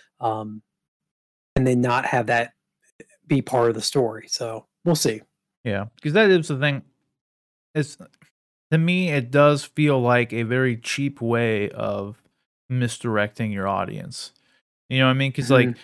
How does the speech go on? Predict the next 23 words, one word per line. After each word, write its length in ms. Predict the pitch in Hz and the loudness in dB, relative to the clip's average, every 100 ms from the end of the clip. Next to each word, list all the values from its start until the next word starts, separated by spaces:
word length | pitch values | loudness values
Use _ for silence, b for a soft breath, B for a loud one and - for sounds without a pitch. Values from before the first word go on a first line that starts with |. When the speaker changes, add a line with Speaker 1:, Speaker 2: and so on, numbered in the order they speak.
| B B B _ | B B B _
Speaker 2:
it's 120 | 156 | -2
like, 80 | 147 | 4
Speaker 1:
Sure. 60 | 135 | 4
Speaker 2:
instead 280 | 131 - 190 | 4 6 6
of 100 | 175 | 6
just 180 | 151 127 | 2 0
making 300 | 139 139 139 | -2 0 -2
it 160 | 131 - | -4 -4
compelling 720 | 120 113 135 127 123 117 - _ _ _ _ _ _ | -8 -2 0 0 0 -2 -8 _ _ _ _ _ _
narratively, 920 | 131 117 127 127 117 107 113 107 107 110 | -2 2 4 4 2 -2 -2 -2 -2 -4
you 140 | 113 | -6
have 320 | 110 127 117 | -2 -2 -2
to 80 | - | -6
throw 340 | 117 127 117 117 | -6 -2 -2 0
in 160 | 117 | -2
some 320 | 113 - 110 107 | -4 -6 -6 -2
visual 440 | 127 120 120 110 | 0 0 -2 -2
cue 540 | 107 - 131 123 113 107 | -6 -8 -2 0 -2 -2
that's 260 | 104 101 | -4 -6
gonna 260 | - 110 104 | -6 -6 -6
confuse 560 | 113 104 113 110 107 | -8 -10 -6 -6 -6
the 140 | 110 101 | -6 -6
audience. 580 | - 50 50 - - | -6 -8 -12 -16 -20